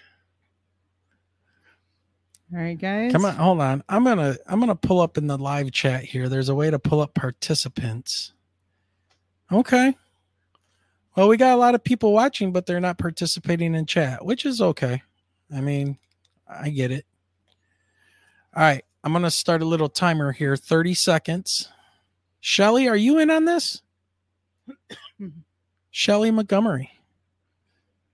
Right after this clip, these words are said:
Speaker 2: Do you wanna be in? Put a nine.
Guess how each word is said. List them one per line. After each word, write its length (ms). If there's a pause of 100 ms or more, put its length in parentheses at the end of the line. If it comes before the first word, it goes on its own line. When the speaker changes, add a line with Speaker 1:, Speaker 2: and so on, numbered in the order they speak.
(1900)
Speaker 2:
Do 80
you 120
wanna 200
be 180
in? 220 (720)
Put 140
a 60
nine. 380